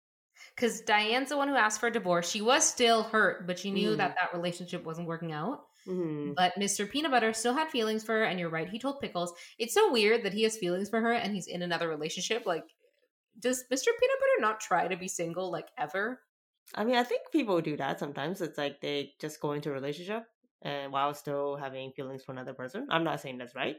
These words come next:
Speaker 2: or I'm just saying that I have seen that so-, happen.
Speaker 1: Yeah, I guess I'm not condemning it. I'm just, it's interesting that I don't think Mister Peanut Butter has ever been single.
Speaker 2: Well, I also think it's like, for him, again, he wants to have fun. So it's like,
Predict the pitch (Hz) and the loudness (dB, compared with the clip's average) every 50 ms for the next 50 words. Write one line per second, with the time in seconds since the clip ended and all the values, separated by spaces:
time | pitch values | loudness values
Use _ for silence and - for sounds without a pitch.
0 | - _ - 156 135 127 123 - _ _ _ - 139 139 131 143 139 - 143 135 | -10 _ -10 -10 -8 -8 -10 -14 _ _ _ -8 -8 -6 -6 -8 -8 -8 -10 -10
1 | 131 135 131 - - 131 127 123 123 123 - 127 127 127 127 127 - - - - | -8 -8 -8 -8 -8 -8 -8 -8 -10 -12 -14 -14 -12 -12 -12 -12 -14 -16 -18 -18
2 | _ _ _ - - 143 160 190 190 233 247 _ _ _ _ _ _ _ _ _ | _ _ _ -8 -6 -4 -4 -4 -4 -6 -8 _ _ _ _ _ _ _ _ _
3 | _ _ - 247 311 330 330 330 311 - 302 285 370 359 370 370 349 370 403 415 | _ _ -4 2 4 6 6 6 6 4 4 2 2 2 4 4 6 6 6 4
4 | 415 - 302 254 220 220 214 247 269 285 302 311 311 - - 226 233 233 220 269 | 4 0 -2 2 4 4 4 4 4 2 0 -2 0 2 2 2 2 2 0 -2
5 | 262 - - - - - - - - - 247 262 - 311 294 - 330 311 294 254 | -2 -2 -6 -4 -4 -4 -4 -2 -2 0 0 0 -2 -4 -4 -4 -4 -2 -2 -2
6 | 226 - - - _ - 208 240 262 311 302 - 330 285 254 247 254 - - 240 | -2 -4 -6 -8 _ -2 0 0 0 0 -2 -4 -6 -6 -4 -4 -4 -4 -4 -6
7 | 214 208 226 226 233 226 233 220 208 214 208 - - 185 180 196 202 185 170 180 | -4 -4 -2 0 0 2 2 0 0 -2 -2 -2 -2 -2 -2 -4 -6 -4 -4 -2
8 | 175 170 170 170 180 180 - _ _ - - - - 240 233 233 226 208 165 151 | -2 -2 -2 -4 -8 -10 -14 _ _ -14 -12 -2 2 2 4 4 2 0 -2 -4
9 | 156 - - _ _ _ _ _ _ _ - 240 233 247 247 - 240 277 311 392 | -6 -8 -12 _ _ _ _ _ _ _ -2 2 4 4 6 6 6 6 4 4
10 | 466 480 - 440 381 - - - 269 269 269 262 262 233 214 220 - - 214 196 | 2 2 2 0 0 0 -2 -2 -2 -2 0 0 0 0 0 0 -2 0 2 4
11 | 190 185 180 180 - - - - - - - 214 214 240 277 277 277 226 202 185 | 4 4 2 0 -4 -10 -18 -20 -6 0 2 4 4 6 4 4 4 2 0 0
12 | - - 185 196 190 180 175 165 208 190 202 202 202 202 202 175 156 139 139 139 | 0 0 2 4 4 4 4 2 2 4 4 4 4 2 0 -2 -2 -2 -2 -2
13 | - - 180 156 127 131 139 147 160 165 _ _ _ _ _ - - 170 160 160 | -4 -4 -2 -2 -2 -4 -6 -8 -10 -12 _ _ _ _ _ -6 -2 0 0 0
14 | 160 160 - - 156 151 - | 0 -2 -2 -2 -4 -4 -4